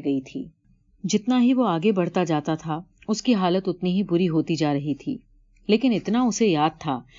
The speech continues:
کہ جب وہ نہر کے کنارے پہنچا تو وہاں بہت تھوڑے سے لوگوں کو دیکھ کر ڈر گیا، کیونکہ ان کے بیچ وہ زیادہ آسانی سے پہچانا جا سکتا تھا۔ اس لیے اس نے گلی میں واپس لوٹ جانے کی بات سوچی۔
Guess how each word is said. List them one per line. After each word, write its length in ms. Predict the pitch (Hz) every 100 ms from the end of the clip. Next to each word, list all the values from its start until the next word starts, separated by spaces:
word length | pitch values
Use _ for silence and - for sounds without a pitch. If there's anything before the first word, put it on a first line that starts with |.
| - -
کہ 100 | -
جب 240 | 180 196 202
وہ 60 |
نہر 280 | 202 160 196
کے 140 | 214 220
کنارے 380 | 185 160 175
پہنچا 460 | 208 165 160 160 151 -
تو 100 | 190
وہاں 240 | 175 170 190
بہت 320 | 165 220 -
تھوڑے 280 | 196 214 240
سے 140 | 220
لوگوں 320 | 170 156 196
کو 120 | 190
دیکھ 260 | 151 151 147
کر 100 | 175
ڈر 200 | 147 151 143
گیا، 240 | 131 127 - _ _ _
کیونکہ 200 | 202 190
ان 180 | 170 170
کے 140 | 214
بیچ 340 | 175 156 156 - - - - -
وہ 60 | 214
زیادہ 320 | 196 190 240
آسانی 420 | 202 160 156 160
سے 140 | 160
پہچانا 480 | 233 170 160 165 170
جا 160 | 156 147
سکتا 340 | 147 - 147
تھا۔ 200 | 135 147 - _ _ _ _ -
اس 180 | 214
لیے 120 | 254 262
اس 180 | 233
نے 80 | 240
گلی 260 | 180 175 208
میں 120 | 220
واپس 380 | 170 156 202 190
لوٹ 220 | 160 156
جانے 260 | 160 147 170
کی 120 | 202
بات 280 | 160 151 -
سوچی۔ 360 | 143 139 139